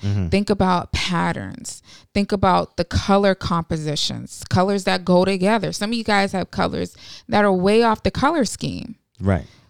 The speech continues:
Speaker 2: They're, like, way off the colors. They don't even go together.
Speaker 1: Don't even touch, don't even touch the surface of what you're actually, where you're going.
Speaker 2: Right. Your design styles,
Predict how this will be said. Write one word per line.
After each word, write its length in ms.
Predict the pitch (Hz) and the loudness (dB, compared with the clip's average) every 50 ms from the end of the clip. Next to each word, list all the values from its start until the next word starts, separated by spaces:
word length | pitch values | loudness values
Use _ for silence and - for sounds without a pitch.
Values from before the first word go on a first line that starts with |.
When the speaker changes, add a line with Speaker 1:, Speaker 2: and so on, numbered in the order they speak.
| _ _ _ _ _ _ _ _ - | _ _ _ _ _ _ _ _ -4
Speaker 2:
They're, 300 | 190 196 208 220 226 220 | 0 2 4 4 4 4
like, 260 | 214 226 214 208 196 | 2 2 0 0 -2
way 520 | - - 185 180 185 208 269 311 339 - - - | -4 -4 -4 0 2 4 4 4 2 0 0 2
off 260 | 180 165 170 - - | 2 2 2 0 -4
the 60 | 156 | -6
colors. 320 | - - 160 131 160 170 - | -4 -4 -4 -4 -4 -6 -4
They 120 | - 202 | -2 0
don't 280 | 202 226 240 254 262 - | 2 2 2 2 2 0
even 280 | 254 254 254 262 254 226 | -2 -2 -2 -2 -2 0
go 220 | - 254 277 311 320 | 2 4 4 6 6
together. 520 | 294 233 185 175 160 131 - - - - - - 226 - _ _ _ _ _ _ _ _ _ _ _ _ _ _ _ _ _ _ | 4 2 2 0 -2 -2 -4 -8 -10 -10 -12 -14 -14 -16 _ _ _ _ _ _ _ _ _ _ _ _ _ _ _ _ _ _
Speaker 1:
Don't 200 | 104 110 113 110 | 0 2 2 2
even 220 | 98 90 85 80 | 2 0 -4 -6
touch, 360 | - - 117 104 - - - - _ - | -4 -4 -4 -2 -2 -6 -10 -10 _ -2
don't 180 | 131 143 156 139 | 0 0 2 2
even 180 | 131 113 95 | 0 0 -2
touch 220 | - 135 117 - - | -2 -2 -2 -2 -4
the 80 | - - | -8 -4
surface 360 | - 107 104 92 90 82 90 | -2 0 0 0 -2 -4 -6
of 120 | 85 80 | -6 -6
what 140 | 90 90 82 | -6 -6 -6
you're 160 | 87 87 82 | -6 -6 -6
actually, 480 | 85 87 85 - - 85 82 80 80 80 78 - - 185 175 _ _ 95 | -6 -6 -6 -8 -10 -10 -10 -10 -10 -12 -14 -20 -20 -20 -20 _ _ -12
where 140 | 98 95 92 | -8 -6 -6
you're 180 | 87 87 87 | -6 -6 -6
going. 320 | 87 90 87 82 73 73 - | -6 -6 -8 -8 -6 0 2
Speaker 2:
Right. 420 | 214 240 277 285 190 156 143 - | 2 2 2 2 0 -2 -4 -4
Your 200 | - 185 202 208 | 0 0 0 2
design 640 | 190 214 208 185 180 208 202 202 214 220 220 220 208 | 2 2 0 0 0 0 0 2 2 2 2 0 0
styles, 800 | - - - 170 160 156 151 147 - - - - - - - | -2 -4 -2 -2 -2 0 -2 -4 -4 -8 -10 -12 -14 -16 -20